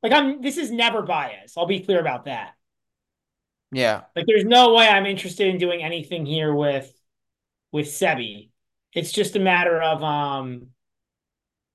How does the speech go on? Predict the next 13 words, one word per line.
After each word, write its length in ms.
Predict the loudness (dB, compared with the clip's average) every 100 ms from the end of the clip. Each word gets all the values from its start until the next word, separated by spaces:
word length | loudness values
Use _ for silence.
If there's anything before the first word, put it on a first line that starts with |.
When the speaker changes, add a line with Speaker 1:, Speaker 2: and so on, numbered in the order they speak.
| _ _ _ _ _ _ _ 0
Speaker 1:
do 100 | 2
I 40 |
wanna 200 | 4 4
do 160 | 2 0
anything 400 | -2 -4 -2 0
with, 340 | 0 -2 -6
uh, 460 | -6 -4 -4 -6 -8 _ _ _ _ _
Speaker 2:
Hugo 380 | -4 -4 -2 -4
D? 500 | -2 -2 0 -2 -6 _ _ _ _ _ -10
Speaker 1:
with 180 | -8 -4
Hugo 240 | -2 -2
D, 400 | 0 -2 -2 -6
yeah. 300 | -8 -12 -16